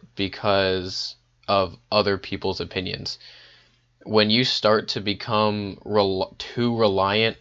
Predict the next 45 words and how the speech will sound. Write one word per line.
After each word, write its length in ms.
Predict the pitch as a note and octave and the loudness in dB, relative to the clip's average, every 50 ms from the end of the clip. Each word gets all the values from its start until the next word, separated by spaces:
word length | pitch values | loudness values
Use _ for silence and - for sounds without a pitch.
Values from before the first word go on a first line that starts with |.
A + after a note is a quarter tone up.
| _ _ _ - | _ _ _ -2
on 200 | F#2+ G2+ F#2+ F#2+ | 0 0 0 2
what 240 | F#2 G2+ G2+ - - | 4 2 2 2 2
other 240 | G2+ F#2+ G#2 G#2 F#2+ | -2 0 0 0 -2
people 380 | - - G#2+ G#2 - F2+ F#2 | -2 -8 -8 -6 -6 -6 -6
think, 560 | - - - F#2 G2 A#2 C3+ C#3+ - - - _ _ _ _ _ _ _ _ _ _ _ _ _ _ _ _ _ _ _ _ _ _ _ _ _ _ _ _ - | -6 -6 -2 0 2 2 0 0 -6 -12 -20 _ _ _ _ _ _ _ _ _ _ _ _ _ _ _ _ _ _ _ _ _ _ _ _ _ _ _ _ 2
at 120 | A2 A2 G#2 | 2 4 4
least 260 | A2 A2 G#2+ - - | 4 2 2 2 0
in 140 | G#2 G2 G2 | 0 0 2
my 200 | G2 G2+ G#2 G#2 | 4 4 4 4
mind 360 | G#2+ G#2 G2 F#2+ G2 F#2 - | 4 2 2 2 0 -2 0
personally, 600 | - A#2 A#2 A#2 - - G#2+ G2 F#2+ F#2+ F#2+ F2+ | 2 2 2 2 0 -2 -2 -2 -2 -2 -2 -2
'cause 160 | - A2 F2+ | -4 -6 -6
this 140 | G#2+ G2+ G#2+ | -6 -6 -6
has 100 | G2+ - | -4 -2
happened 280 | G2+ G2 F#2+ - G2 | 0 0 0 -2 -4
to 60 | F#2+ F#2+ | -4 -2
me 160 | G#2 G2+ F#2+ | -2 -2 -2
personally, 460 | - - G#2+ G#2+ - - G2+ F#2+ F#2 | 0 2 0 0 0 0 -2 -2 0
that's 320 | F2 G2 G2+ G#2 - - | 2 2 2 2 2 -2
when 120 | - G2 F2 | -6 -4 -2
things 280 | F#2+ F#2+ F#2+ F#2 F#2 | -2 -4 -4 -4 -8
start 420 | - - - - - - - - - | -8 -8 -4 -2 0 0 0 0 -4
to 80 | - | -4
go 340 | F#2+ F#2+ G2 G2 G2 F#2+ F#2 - _ _ _ - - | 0 2 2 2 2 0 -2 -4 _ _ _ -14 -4
downhill. 560 | F#2 G#2 G2 G2+ G2+ G2 G#2 G2 G2 - - _ _ _ _ _ _ - - - - - - _ _ | 0 0 0 0 0 -4 -4 -4 -6 -6 -12 _ _ _ _ _ _ -20 -20 -20 -20 -20 -20 _ _
Once 220 | - G#2+ G#2+ G#2+ - | -4 -4 -2 -2 -2
you 60 | A2 | -4
start 300 | G#2+ - - A2 A2 G#2 | 0 2 4 4 4 4
getting 220 | A2 G#2+ G#2 G2+ | 4 2 2 2
influenced 680 | G2 A2 A2 G#2+ - - G#2+ A2 G#2+ G#2+ G#2 - - - | 0 -2 -4 -4 -4 -2 0 0 0 0 -2 -4 -6 -2
by 140 | - G2 F#2 | 0 0 2
others 640 | - - G#2+ F#2+ G2+ G2 G2 G2 F#2+ - - - - | 2 2 2 2 2 0 0 0 -2 -4 -6 -8 -6
and 440 | - G2+ G2 F#2+ F#2+ F#2 F#2+ F#2 - | -4 -4 -2 -2 -2 -4 -4 -6 -8
you 120 | G3 F#3 | -8 -8
start 420 | - - - - G#2 G#2 G2 G2+ - | -8 -4 2 4 4 4 4 2 -2
to 80 | G#2+ | -2
worry 300 | F#2+ G2 G#2 G#2+ G#2 G2+ | 0 2 4 4 4 4
about, 240 | G2+ G2 G2+ G2+ - | 2 2 0 0 0
"Well, 180 | G2+ G#2+ G#2+ G#2 | 0 0 0 0
what 160 | B2 C3+ A2+ | 0 0 -2
will 140 | B2 A#2+ A2+ | -2 -4 -4
this 220 | A#2 A#2+ A#2+ - | -4 -6 -6 -6
person 380 | - - A2 G2+ - - F#2 F2+ | -4 0 0 0 0 -2 -6 -6
think?" 280 | - F#2 F#2 F#2 - | -6 -6 -6 -6 -4
Or, 240 | - G#2 G2+ G2 | -2 -2 0 -2